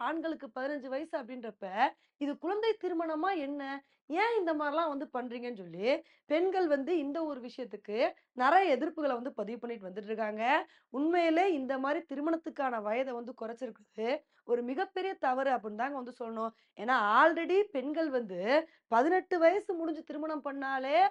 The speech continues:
அவங்களோட கெரியர்ல கேப் விழுகிற மாதிரி வந்து இருக்கும். பிளஸ் டூ மட்டும்தான் வந்து முடிச்சிருக்க முடியும்.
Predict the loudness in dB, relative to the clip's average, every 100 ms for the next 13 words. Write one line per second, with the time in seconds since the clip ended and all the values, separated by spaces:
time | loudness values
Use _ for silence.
0 | 2 -4 -2 -4 -4 -2 -2 0 0 -2
1 | 0 0 0 -2 -4 -4 0 -2 -2 -6
2 | -8 -4 -4 -4 _ _ -2 -2 0 0
3 | 0 0 0 0 -4 -8 -10 -10 -8 -6
4 | 0 0